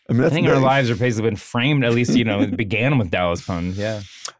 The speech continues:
Speaker 1: Same Department of Bad Puns after the cancellation of the T V series Roseanne. Roseanne Bard.
Speaker 2: Yeah.
Speaker 1: Well, she is Bard.
Speaker 2: That does not,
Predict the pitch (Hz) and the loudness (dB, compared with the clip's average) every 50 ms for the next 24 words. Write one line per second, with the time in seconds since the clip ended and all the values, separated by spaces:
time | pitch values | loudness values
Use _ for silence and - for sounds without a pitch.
0 | _ _ _ _ _ _ - - - 170 160 156 139 - 156 139 135 135 127 110 | _ _ _ _ _ _ -6 -2 0 2 2 2 2 4 4 4 4 4 4 4
1 | 135 131 131 - - 139 143 143 135 123 127 120 - 117 107 117 101 - - 123 | 4 4 4 2 2 2 2 2 4 2 2 2 2 0 0 0 0 0 0 0
2 | 120 110 98 104 110 117 113 - 107 110 98 104 - - 104 110 95 104 101 - | 0 2 2 2 2 2 2 2 0 0 0 0 -2 0 -2 0 0 0 0 2
3 | 113 110 107 101 82 107 117 110 92 113 127 131 135 135 131 127 110 - - - | 2 2 2 2 2 2 2 2 2 2 2 4 4 4 2 2 0 -2 -8 -20
4 | - _ _ _ _ _ _ _ _ 82 92 123 143 139 139 143 143 147 151 151 | -20 _ _ _ _ _ _ _ _ -6 0 2 2 4 4 4 4 4 4 4
5 | 143 131 117 139 151 156 160 160 160 165 160 156 131 110 117 110 95 87 82 127 | 4 4 4 2 2 4 4 4 4 4 2 2 0 -2 -4 -2 -2 0 2 4
6 | 123 131 139 135 131 127 120 117 107 104 104 92 - - _ _ _ - - _ | 4 6 6 6 4 4 4 2 2 2 0 -2 -2 -8 _ _ _ -20 -20 _
7 | _ _ _ _ _ - _ _ _ _ - - 107 107 107 104 98 90 107 101 | _ _ _ _ _ -20 _ _ _ _ -6 -2 0 0 0 0 0 0 0 0
8 | 98 120 127 120 95 90 95 87 80 - 135 139 156 151 139 123 117 110 92 147 | 2 2 2 2 2 0 -4 -4 0 2 2 4 4 4 4 4 2 2 0 -4
9 | 143 - _ _ - 117 117 110 120 104 120 120 113 104 101 98 - | -6 -8 _ _ -4 -4 -2 0 0 2 2 2 2 0 0 -2 -4